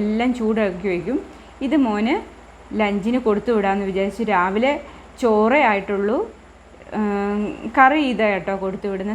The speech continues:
തലേ ദിവസത്തെ. പക്ഷെ നല്ലോണം ചൂടാക്കും കേട്ടോ. അപ്പോൾ പിന്നെ കേടൊന്നും വരത്തില്ല. നല്ല തലേ ദിവസം വൈകുന്നേരവും രാത്രിക്കും ചൂടാക്കി വെക്കും കേട്ടോ.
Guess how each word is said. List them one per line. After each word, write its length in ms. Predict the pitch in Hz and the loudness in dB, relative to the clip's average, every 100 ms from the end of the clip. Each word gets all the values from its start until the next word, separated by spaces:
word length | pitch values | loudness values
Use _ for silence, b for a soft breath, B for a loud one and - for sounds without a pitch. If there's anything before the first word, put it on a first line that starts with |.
| 214 | -2
തലേ 160 | 190 185 | -2 -2
ദിവസത്തെ. 440 | 190 196 - 214 277 B B B - | -4 -8 -6 -2 -2 B B B -8
പക്ഷെ 180 | 277 - 285 | -6 0 2
നല്ലോണം 640 | 277 262 269 277 277 285 311 262 | 4 2 0 2 2 4 2 0
ചൂടാക്കും 480 | 240 254 220 190 202 | 0 2 0 0 -2
കേട്ടോ. 180 | 185 180 180 - B B - 233 | -2 -4 -8 -18 B B -14 -4
അപ്പോൾ 160 | 330 254 | -2 2
പിന്നെ 220 | 285 285 285 254 247 | 2 2 2 -2 -2
കേടൊന്നും 460 | 269 247 240 240 226 226 | 2 2 2 0 0 0
വരത്തില്ല. 340 | 214 214 214 220 202 | -2 -2 -2 0 0
നല്ല 220 | 202 202 202 165 175 208 214 | 0 2 2 0 -4 -4 0
തലേ 200 | 214 220 220 | 2 2 0
ദിവസം 300 | 240 302 302 - B B - 226 | 0 2 2 2 B B -10 -2
വൈകുന്നേരവും 580 | 226 226 240 254 269 302 262 | 0 0 0 0 2 2 2
രാത്രിക്കും 400 | 233 247 247 311 - | 2 0 0 -2 -2
ചൂടാക്കി 400 | 262 233 220 214 | -2 0 0 0
വെക്കും 220 | 202 202 202 | 0 -2 -2
കേട്ടോ. 180 | 190 | -4